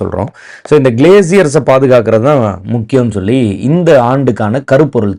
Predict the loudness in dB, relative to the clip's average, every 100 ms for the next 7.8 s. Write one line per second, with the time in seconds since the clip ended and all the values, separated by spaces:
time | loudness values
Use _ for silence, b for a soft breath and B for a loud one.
0 | -2 -2 -2 -4 -4 -6 -4 -6 -6 B
1 | B B B B 2 2 2 0 0 2
2 | 2 2 -4 b b b _ -8 -6 -4
3 | -4 -6 -2 2 4 4 4 4 4 2
4 | 2 0 -2 -2 -2 -2 0 0 0 -2
5 | -2 -2 -6 -8 -12 -14 _ -6 0 2
6 | 2 2 0 0 2 4 4 2 2 4
7 | 2 0 -4 -4 -2 -2 -2